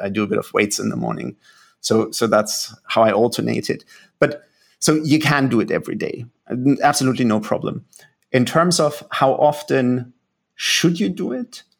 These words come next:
the, the two main benefits, and there's a long list of other benefits, but the two main benefits is cardiovascular fitness,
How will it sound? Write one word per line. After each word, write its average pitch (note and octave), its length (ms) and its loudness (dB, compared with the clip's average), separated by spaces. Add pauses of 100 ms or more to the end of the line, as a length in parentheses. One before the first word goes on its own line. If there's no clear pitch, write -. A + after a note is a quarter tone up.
(140)
the, D3 100 4
the C#3+ 180 0
two G3+ 300 0
main D#3 320 6
benefits, G#2 480 -2
and A#2 140 2
there's A#2 160 4
a - 20 4
long C3+ 280 4
list C3 200 0
of A#2 140 -8
other D#3 160 2
benefits, D3+ 420 -2
but A#2+ 160 -2
the C3 80 2
two A#2 220 0
main D3+ 340 2
benefits - 560 -4
is - 520 -4
cardiovascular B2 1000 0
fitness, - 720 -2